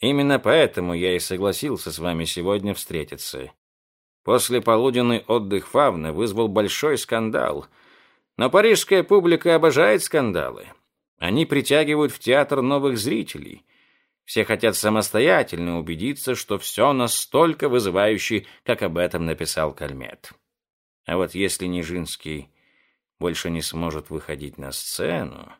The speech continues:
Вы хотите сказать, если его убьют или покалечат, если он не сможет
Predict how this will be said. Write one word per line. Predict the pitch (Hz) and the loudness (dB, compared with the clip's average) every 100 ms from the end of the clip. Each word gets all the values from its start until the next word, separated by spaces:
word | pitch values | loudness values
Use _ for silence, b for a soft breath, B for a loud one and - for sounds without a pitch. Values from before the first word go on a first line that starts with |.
| _ _ _ _ _ _ _ _ | _ _ _ _ _ _ _ _
Вы | - | -10
хотите | 82 85 80 82 | -8 -8 -8 -8
сказать, | 80 - 73 73 104 - | -8 -8 -8 -2 -2 -2
если | 76 - 76 | -8 -8 -8
его | 76 76 | -8 -8
убьют | 76 78 71 80 113 - | -10 -10 -8 -6 -8 -10
или | - 76 | -10 -10
покалечат, | 71 71 - 69 73 85 123 - B B B | -10 -12 -10 -8 -8 -8 -10 -12 B B B
если | 80 127 147 - 131 131 | 0 2 2 2 0 -2
он | - 123 123 | 0 2 2
не | 127 | 2
сможет | - 117 139 135 78 76 71 - - | 0 -2 2 2 0 -4 -12 -18 -20